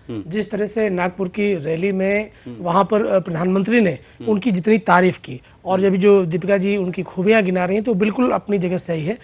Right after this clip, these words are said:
Speaker 1: हम्म।
Speaker 2: क्योंकि देवेंद्र फडणवीस सबसे, अ, कम उम्र में मेयर बने, फॉरेन से पढ़ाई करके आए हैं और कहीं ना कहीं जो प्रधानमंत्री का एक जो good governance का जो एक, अ,
Speaker 1: हम्म।
Speaker 2: कै-, campaign है,
Speaker 1: हम्म।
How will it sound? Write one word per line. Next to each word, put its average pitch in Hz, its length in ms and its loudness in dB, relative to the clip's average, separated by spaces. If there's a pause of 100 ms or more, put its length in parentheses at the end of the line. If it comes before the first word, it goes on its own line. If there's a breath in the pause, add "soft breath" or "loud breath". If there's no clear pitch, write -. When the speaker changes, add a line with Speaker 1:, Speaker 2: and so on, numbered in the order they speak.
Speaker 1:
हम्म। 107 120 -12
Speaker 2:
क्योंकि 233 240 -2
देवेंद्र 202 320 2
फडणवीस 196 520 0 (240 soft breath)
सबसे, 226 560 4
अ, 220 40 0 (560)
कम 220 180 4
उम्र 196 240 4
में 202 300 0
मेयर 185 300 2
बने, 196 260 2 (800 soft breath)
फॉरेन 208 260 6
से 208 120 -2
पढ़ाई 185 300 2
करके 208 280 2
आए 190 180 4
हैं 190 160 -2 (180 soft breath)
और 240 100 6
कहीं 285 220 8
ना 339 80 4
कहीं 233 280 6 (260 soft breath)
जो 220 180 6
प्रधानमंत्री 214 560 0
का 302 80 -2
एक 294 80 -2
जो 233 100 -2
good 214 220 2
governance 220 520 4
का 226 160 2
जो 220 200 2
एक, 214 320 2
अ, 208 40 2
Speaker 1:
हम्म। 196 140 4
Speaker 2:
कै-, 196 360 -4
campaign 208 440 4
है, 139 160 -10 (140 loud breath)
Speaker 1:
हम्म। - 120 -12